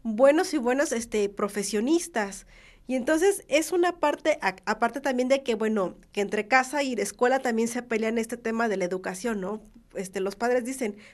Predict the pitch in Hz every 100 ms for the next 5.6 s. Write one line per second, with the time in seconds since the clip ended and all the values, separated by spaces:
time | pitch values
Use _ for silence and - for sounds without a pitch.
0 | _ 214 214 220 254 262 269 269 294 294
1 | 294 311 294 269 330 - 247 220 214 202
2 | 202 185 185 - - - - 214 214 214
3 | 214 220 233 233 233 214 220 196 196 -
4 | - 214 202 202 208 220 208 202 196 185
5 | 185 220 220 - - -